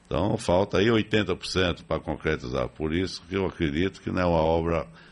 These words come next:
fácil de sair do papel. Até porque os chineses não são bobos, né? Eles, é claro que fazem todas as contas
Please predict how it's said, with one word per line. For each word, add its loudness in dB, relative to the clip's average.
fácil 2
de -2
sair 0
do -2
papel. -2
Até 2
porque -4
os 2
chineses 2
não -2
são -2
bobos, 2
né? -4
Eles, -6
é 0
claro 2
que -4
fazem -2
todas -2
as 0
contas -4